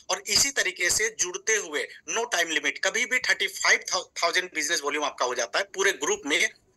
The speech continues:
तो आपका यहाँ पे प्रॉफिट लेवल ट्वेंटी सेवन परसेंट होता है। यानी कि ट्वेंटी सेवन परसेंट का आप यहाँ पे income ले पाते हैं,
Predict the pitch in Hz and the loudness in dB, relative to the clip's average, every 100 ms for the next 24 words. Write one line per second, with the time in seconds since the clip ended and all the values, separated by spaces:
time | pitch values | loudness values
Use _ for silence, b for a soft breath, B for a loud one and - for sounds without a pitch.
0 | - 196 175 170 - 220 190 190 180 156 | 0 2 4 2 4 4 4 0 -2 -4
1 | 175 160 139 190 - 170 165 - 240 - | -4 -2 0 -2 0 -2 -2 0 2 4
2 | 147 139 123 127 110 - 98 B B B | 2 0 0 -2 -4 -10 -10 B B B
3 | 214 233 202 180 220 - - - 185 226 | 2 2 0 0 -2 -4 0 2 4 2
4 | 185 - - _ _ _ - 170 - 170 | 2 0 0 _ _ _ -2 -2 -2 -2
5 | 180 220 - _ - 160 170 156 151 - | 2 2 0 _ 0 0 2 0 0 0
6 | 233 - _ _ _ - 190 214 - - | 0 -2 _ _ _ 0 0 2 -2 -2
7 | - 240 190 170 156 - 185 233 | -2 0 0 0 0 2 2 2